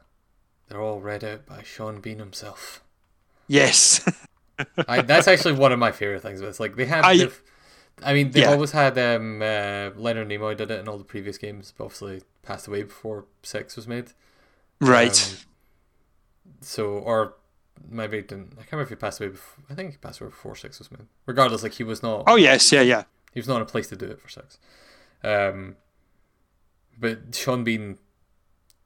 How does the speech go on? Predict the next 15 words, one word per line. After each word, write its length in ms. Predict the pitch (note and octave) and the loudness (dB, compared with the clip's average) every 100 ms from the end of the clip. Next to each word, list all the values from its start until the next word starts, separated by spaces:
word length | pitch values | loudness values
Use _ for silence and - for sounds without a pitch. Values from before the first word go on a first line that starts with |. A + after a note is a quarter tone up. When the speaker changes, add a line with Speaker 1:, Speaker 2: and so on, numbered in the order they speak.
| _ | _
Speaker 1:
fucking 340 | - A2 G#2 F#2 | -6 -4 -4 -6
nails 280 | F#2+ F#2+ | -8 -6
it. 180 | F#2+ - | -10 -8
Like, 140 | A2 - | -8 -4
<laughs> 80 | |
he's 180 | D#3+ C#3 | -2 0
very 260 | B2+ C3+ C#3+ | 4 6 6
good 340 | C3 A#2+ A2+ | 4 -2 0
at 200 | A2+ A2+ | 0 0
it, 280 | A2 - A2+ | 0 -4 -8
at, 220 | A2+ G#2+ | -8 -6
at 200 | A#2+ A2+ | -8 -6
this 200 | A#2 - | -8 -8
very 180 | A2+ D3+ | 0 4
Speaker 2:
Yes. 720 | C#3 B2+ - - - - - | 4 4 2 2 -2 -8 -18